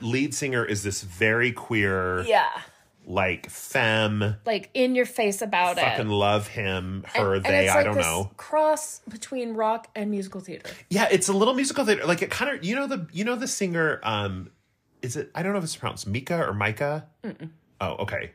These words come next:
Speaker 1: It reminds me a lot of Mika,
Speaker 2: Okay.
Speaker 1: if you know who that is.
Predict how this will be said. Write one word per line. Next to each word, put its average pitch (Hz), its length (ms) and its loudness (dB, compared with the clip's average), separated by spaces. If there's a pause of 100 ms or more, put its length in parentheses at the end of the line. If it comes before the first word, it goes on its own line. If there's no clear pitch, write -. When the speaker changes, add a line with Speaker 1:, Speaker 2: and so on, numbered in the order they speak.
Speaker 1:
It 156 180 2
reminds 170 440 2
me 180 60 0
a 165 60 2
lot 123 200 4
of 95 220 -2
Mika, 85 440 -6 (280)
Speaker 2:
Okay. 208 160 2
Speaker 1:
if 107 60 -2
you 107 220 -2
know 101 180 0
who 98 100 -2
that 82 220 -4
is. - 260 -10